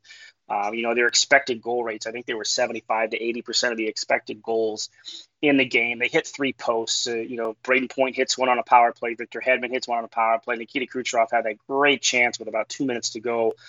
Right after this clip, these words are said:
uh, that probably ninety-nine out of a hundred times probably ends up in the back of the net. And that's where that mentality comes from. They're not gonna be, "Oh, woe is us,"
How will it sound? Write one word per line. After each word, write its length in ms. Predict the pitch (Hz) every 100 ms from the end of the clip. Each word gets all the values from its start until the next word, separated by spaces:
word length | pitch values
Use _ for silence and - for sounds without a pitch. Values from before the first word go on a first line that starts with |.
| - - -
uh, 200 | 110 107
that 200 | 110 -
probably 380 | 139 139 123 120
ninety-nine 480 | 123 127 123 123
out 100 | 120
of 60 | 113
a 60 | 110
hundred 220 | 120 117
times 300 | 127 117 -
probably 280 | 123 123 123
ends 180 | 113
up 160 | 120 113
in 60 | 113
the 60 |
back 300 | - 117 117
of 60 | 113
the 40 |
net. 260 | 113 123 117 - - - -
And 160 | 123
that's 220 | 139 165
where 100 | 202
that 140 | 185 170
mentality 460 | 156 143 156 143
comes 260 | 135 135 135
from. 260 | - 113 107
They're 140 | 120
not 380 | 127 131 139 -
gonna 180 | 170 165
be, 220 | 143 139
"Oh, 180 | 135 135
woe 240 | 131 135 120
is 120 | 131
us," 460 | 117 - - -